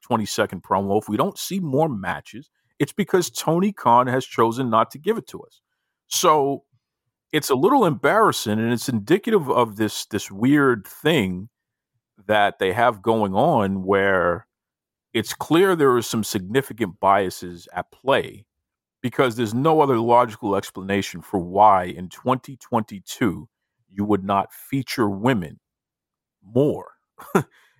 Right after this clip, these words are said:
You know what I mean? Especially when you claim that you're gonna pay them equally, which we know that still hasn't happened yet. Um, so it's embarrassing.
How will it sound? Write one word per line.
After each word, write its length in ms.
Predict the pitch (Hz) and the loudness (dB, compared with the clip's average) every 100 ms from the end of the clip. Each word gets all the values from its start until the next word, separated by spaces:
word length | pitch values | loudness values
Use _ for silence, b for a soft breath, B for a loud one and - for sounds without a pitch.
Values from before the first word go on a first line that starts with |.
| _ - | _ -2
You 80 | |
know 120 | 113 113 | 2 4
what 100 | 110 | 4
I 100 | 107 | 2
mean? 160 | 117 | -2
Especially 460 | 107 - 147 - 151 | -4 -2 -2 0 0
when 180 | 123 113 | 0 0
you 80 | |
claim 360 | 107 - 113 110 | -2 0 0 0
that 120 | 98 | 0
you're 140 | 101 104 | 0 0
gonna 140 | 95 | -2
pay 200 | - 110 | -2 -2
them 160 | 104 95 | 0 -2
equally, 400 | 139 - 76 85 | -2 -4 -16 -12
which 220 | 92 - | -12 -10
we 80 | 101 | -2
know 200 | 107 101 | 0 2
that 140 | 107 | 0
still 220 | - 107 | -2 -4
hasn't 260 | 90 87 82 | -2 -4 -4
happened 380 | 92 90 87 - | -4 -4 -6 -4
yet. 200 | 123 - b b b b - | -2 -4 b b b b -4
Um, 400 | 98 90 82 76 _ | 0 2 0 -10 _
so 180 | - 147 | 0 2
it's 120 | 165 | 0
embarrassing. 520 | 147 139 87 - | 2 2 2 -2